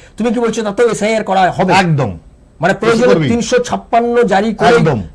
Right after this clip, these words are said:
Speaker 1: জারি করে এসআইআর।
Speaker 2: যতদূর খবর আমার কাছে আছে
Speaker 1: হুম।
Speaker 2: বা যা আমি জানতে পেরেছি,
Speaker 1: হুম।
Speaker 2: ততদূর অবধি জানি এসআইআর চালু করবে।
Speaker 1: এসআইআর চালু করবে।
Speaker 2: এবং দরকার হলে ফোর্স নামিয়ে চা-, চালু করবে।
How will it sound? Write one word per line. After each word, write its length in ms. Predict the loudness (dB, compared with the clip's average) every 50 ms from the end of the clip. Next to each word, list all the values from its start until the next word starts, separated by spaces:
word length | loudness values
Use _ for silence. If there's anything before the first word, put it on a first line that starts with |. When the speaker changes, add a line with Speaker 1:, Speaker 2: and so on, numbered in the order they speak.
| -6 -2
Speaker 1:
জারি 200 | 0 0 0 0
করে 220 | 0 0 0 0
এসআইআর। 440 | 0 0 -2 -2 0 0 2 2 2
Speaker 2:
যতদূর 380 | 2 0 0 0 0 0 0 -2 -4
খবর 480 | -4 -2 0 0 0 0 0 0 2 2
আমার 340 | 2 2 2 2 0 0 0
কাছে 320 | -2 -4 -4 -2 -2 0
আছে 460 | 0 0 0 -2 -2 -4 -4 -4 -6 -10
Speaker 1:
হুম। 180 | -10 -12 -12 -12 -16 -20 -20 -20 -10 -2
Speaker 2:
বা 200 | 0 2 2 4
যা 140 | 4 2 2
আমি 200 | 2 2 0 0
জানতে 360 | 0 0 0 -2 -2 -4 -2
পেরেছি, 500 | -2 0 0 0 0 -2 -2 -4 -6 -8 -10
Speaker 1:
হুম। 120 | -14 -18 -18 -18 -20 -20 -20 -20 -20 -20 -18 -8 -4
Speaker 2:
ততদূর 680 | -2 -2 0 0 0 0 2 2 0 0 -2 -4 -6 -12 -18 -20 _ -20 -20 -18 _ -6
অবধি 300 | -2 0 0 2 2 2
জানি 260 | 2 2 2 0 0
এসআইআর 600 | 0 0 0 -2 -2 -2 -2 -2 0 0 0 -2
চালু 340 | -2 -4 -4 -2 -2 -2 -2
করবে। 380 | -2 -2 -2 -2 -2 -4 -8 -10 -16 -20 -20 -20 -20 -18 -16
Speaker 1:
এসআইআর 260 | -12 -8 -8 -8 -8
চালু 220 | -8 -12 -14 -14 -14
করবে। 460 | -16 -18 -20 -20 -20 -18 -8 -4 -2
Speaker 2:
এবং 360 | 0 2 2 2 2 2 0
দরকার 440 | 0 0 0 0 0 0 0 0 0
হলে 200 | 0 0 0 -2
ফোর্স 520 | -4 -4 -6 -4 -2 -2 -2 -2 0 0
নামিয়ে 240 | 2 2 4 2 2
চা-, 340 | 0 -2 -8 -8 -6 -6 -4
চালু 260 | -4 -2 -2 -2 -2
করবে। 280 | -2 -4 -6 -8 -10